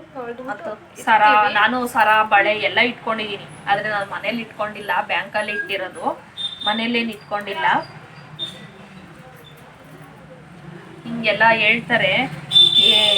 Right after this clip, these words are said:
Speaker 2: ಹೆಂಗೆ ಪಾ ಜನ ಹೆಂಗೆಲ್ಲ ಇರ್ತಾರೆ ಅಂದ್ರೆ, ಒಂದೊಂದ್ ಪಾಯಿಂಟ್ನು ಗುರ್ತಿಸ್ತಾರೆ ಅಂದ್ರೆ ಸಖತ್ತು ಯಪ್ಪ, ಹೆಂಗೆಲ್ಲ ಇರ್ತಾರೆ. ನಮ್ಮನ್ ಸಪೋರ್ಟ್ ಮಾಡೋ, ಸಪೋರ್ಟ್ ಮಾಡೋರು ಏನ್ ಗೊತ್ತಾ, ಏನೋ ಒಂದ್ ಇದ್ರಲ್ಲಿ ಗುರ್ತಿಸ್ತಾರೆ. "ಏ, ನೀನ್ ಹಿಂಗೆ,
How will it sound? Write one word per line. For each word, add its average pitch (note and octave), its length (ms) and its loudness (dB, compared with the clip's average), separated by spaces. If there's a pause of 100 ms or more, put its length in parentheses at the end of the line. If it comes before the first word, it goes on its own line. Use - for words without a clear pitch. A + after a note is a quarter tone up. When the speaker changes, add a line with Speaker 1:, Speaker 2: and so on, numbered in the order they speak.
Speaker 2:
ಹೆಂಗೆ B3 540 2 (580)
ಪಾ G#3+ 120 4 (200)
ಜನ G3+ 200 0 (120)
ಹೆಂಗೆಲ್ಲ G#3 580 -2
ಇರ್ತಾರೆ G#3+ 440 -4
ಅಂದ್ರೆ, G3 260 -6 (380)
ಒಂದೊಂದ್ G#3 280 -6
ಪಾಯಿಂಟ್ನು C4+ 680 0 (100)
ಗುರ್ತಿಸ್ತಾರೆ B3 720 -4
ಅಂದ್ರೆ G#3 300 -8 (520)
ಸಖತ್ತು A3+ 500 -8
ಯಪ್ಪ, A3 320 -4
ಹೆಂಗೆಲ್ಲ A3+ 420 -4
ಇರ್ತಾರೆ. A3 400 -6 (420)
ನಮ್ಮನ್ A#3+ 320 -4
ಸಪೋರ್ಟ್ B3+ 420 0
ಮಾಡೋ, C4 240 4 (140)
ಸಪೋರ್ಟ್ C#4+ 420 2
ಮಾಡೋರು D4 400 2 (160)
ಏನ್ B3+ 220 -4
ಗೊತ್ತಾ, C4+ 240 2 (140)
ಏನೋ B3+ 280 0
ಒಂದ್ C4+ 240 0
ಇದ್ರಲ್ಲಿ B3+ 360 -2
ಗುರ್ತಿಸ್ತಾರೆ. A#3 600 -6 (400)
"ಏ, A3+ 160 -2
ನೀನ್ A#3 300 -2
ಹಿಂಗೆ, G#3+ 580 -6